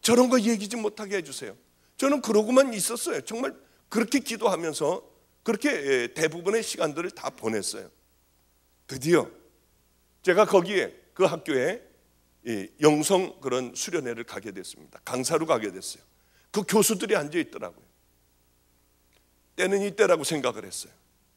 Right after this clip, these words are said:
그러고서 제가 하고 싶은 말들을 막 퍼냈어요. 이 사탄들이 제일 먼저 장악하는 곳이 어디냐?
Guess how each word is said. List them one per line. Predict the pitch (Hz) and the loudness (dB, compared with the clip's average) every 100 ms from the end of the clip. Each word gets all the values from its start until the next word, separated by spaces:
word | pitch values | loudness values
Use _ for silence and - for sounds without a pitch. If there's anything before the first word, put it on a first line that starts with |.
| _ _ _ _ | _ _ _ _
그러고서 | - 165 196 226 | 0 2 2 0
제가 | - 202 - | 2 2 4
하고 | 202 233 | 4 2
싶은 | 220 254 | -2 -4
말들을 | 262 - - 269 | -4 -4 -4 -2
막 | 180 185 - | 4 4 6
퍼냈어요. | 262 269 254 - - _ _ _ _ _ _ _ _ _ _ _ _ _ _ _ _ _ | 4 4 -2 -8 -12 _ _ _ _ _ _ _ _ _ _ _ _ _ _ _ _ _
이 | 247 262 | 4 4
사탄들이 | - 254 233 247 202 135 80 _ _ _ _ _ _ _ _ _ _ _ _ | 2 0 2 2 2 -2 -8 _ _ _ _ _ _ _ _ _ _ _ _
제일 | - 175 226 254 | -2 4 6 8
먼저 | 277 262 277 | 8 6 4
장악하는 | 226 233 233 - - | 0 0 0 2 0
곳이 | 202 196 | -2 -4
어디냐? | 190 151 127 | -6 -6 -12